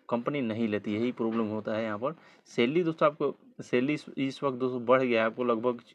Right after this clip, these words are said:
in hand आपको चौदह हज़ार दो सौ तीन सौ रुपये आने वाला है in hand। जी हाँ दोस्तों, पीएफ़, ईएसआई, मेडिकल, आपको अदर बेनिफिट आपको कंपनी देती है, ग्रुप इंश्योरेंस भी आपको प्रोवाइड कराती है।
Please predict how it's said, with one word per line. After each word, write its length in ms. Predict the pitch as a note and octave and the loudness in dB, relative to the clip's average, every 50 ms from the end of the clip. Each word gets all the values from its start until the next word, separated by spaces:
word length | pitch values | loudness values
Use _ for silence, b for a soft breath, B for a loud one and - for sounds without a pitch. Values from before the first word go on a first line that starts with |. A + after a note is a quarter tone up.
| _ _ - | _ _ -4
in 120 | B2 A#2 | -2 -2
hand 200 | A2 G#2 B2+ C3+ C3+ | 0 0 0 2 2
आपको 200 | B2+ B2 C3+ B2 | 2 2 0 -4
चौदह 300 | - A#2+ A2 A2+ B2 B2+ | -2 -2 0 2 2 2
हज़ार 160 | B2 B2 A#2+ | 2 2 0
दो 140 | A2+ A#2 A#2+ | 0 -2 -4
सौ 140 | A#2 - A#2+ | -4 -4 -6
तीन 200 | A2 A#2+ A#2 A2+ | -4 -4 -4 -4
सौ 220 | G#2+ - - - | -6 -8 -8 -6
रुपये 220 | B2 A#2 G#2+ B2 A#2 | -4 -2 0 2 2
आने 160 | A#2 A2 A2+ | 2 2 2
वाला 220 | A#2 B2 A#2 A2 | 2 2 2 2
है 120 | G#2 A2+ - | 0 -2 -4
in 160 | - A#2 G#2+ | -4 -4 -2
hand। 220 | G#2 A2+ A#2+ A#2+ | -2 -2 -2 -4
जी 120 | G#2+ A2+ A#2+ | -2 0 0
हाँ 100 | A#2 A2 | 0 0
दोस्तों, 300 | G#2+ G#2 G#2 A#2 C3+ E3 - B B B B B B B B B B _ - | -2 -2 -2 -4 -6 -6 -8 B B B B B B B B B B _ 0
पीएफ़, 260 | B2 C#3 C#3+ - C3 | 0 0 0 0 -2
ईएसआई, 280 | B2+ B2 - C#3+ C#3 C3 | -2 0 0 0 0 0
मेडिकल, 440 | B2 A#2 A#2 A2+ A2+ - C#3 C3 B2+ | 0 0 -2 -2 0 0 0 2 2
आपको 240 | A#2+ - - - | 0 -2 -2 0
अदर 260 | - A#2+ A2+ B2 C3+ B2+ | 2 2 2 2 2 0
बेनिफिट 420 | A#2 A#2+ A#2 A#2 - C#3+ C3+ - | 0 0 0 -2 -2 -4 -2 -2
आपको 140 | A#2+ A2+ A2+ | -2 -2 -2
कंपनी 340 | G#2+ - A2+ A2 A#2 A#2+ A#2+ | -4 -4 -6 -2 -2 -2 0
देती 260 | A#2 A2+ A2 A2 A#2 | -2 -2 -4 -2 0
है, 100 | A#2+ B2 A2+ | 0 0 0
ग्रुप 280 | A2 A2+ B2 B2+ - - | 0 -2 -2 -2 -4 -6
इंश्योरेंस 500 | - A2 G#2+ G#2 - - B2+ C3+ C3 B2 | -6 -6 -6 -6 -4 -4 -2 -2 -2 0
भी 100 | A#2+ A#2 | 0 0
आपको 180 | A2+ A2 A#2 | 0 0 -2
प्रोवाइड 340 | G#2+ A#2 G#2+ G2 A2 A2+ A2 | -4 -4 -2 0 0 0 0
कराती 300 | A2+ A2 G2+ G2+ - G#2 | 0 -2 -2 -2 -2 -2
है। 120 | A2+ D3+ | -2 -2